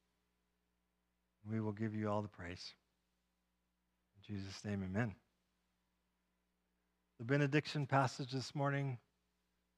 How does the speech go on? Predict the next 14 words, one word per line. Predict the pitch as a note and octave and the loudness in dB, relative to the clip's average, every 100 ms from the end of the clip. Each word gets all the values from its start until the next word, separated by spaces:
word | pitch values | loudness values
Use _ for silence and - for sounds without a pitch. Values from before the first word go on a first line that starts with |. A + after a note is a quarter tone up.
| _ - | _ 0
John | C3 B2+ | 2 4
thirteen, | C#3+ C3 - C#3 C3+ C3 B2 - _ - | 2 0 -2 0 2 2 0 -4 _ -6
verse | C3+ - | -6 -2
thirty-five. | C3+ B2+ A#2 A2+ F#2+ F#2+ - - _ _ _ _ _ _ _ _ _ _ _ _ - | 0 0 2 4 4 4 -2 -20 _ _ _ _ _ _ _ _ _ _ _ _ 0
"By | B2+ D3 | 4 4
this, | C#3 D3 - - - - _ _ _ _ _ _ _ _ - | 4 2 0 -6 -12 -16 _ _ _ _ _ _ _ _ 0
everyone | D3 E3+ F3+ F3 E3 | 2 4 4 4 4
will | D#3+ | 4
know | C#3+ C#3 C#3 | 4 4 4
that | B2+ A2 B2+ | 0 -4 -2
you | C3 | 0
are | |
my | B2+ A#2+ | 2 2
disciples, | A#2+ G#2+ G#2+ G2+ - G2+ F#2 - | 2 -2 -2 -4 -6 -10 -10 -14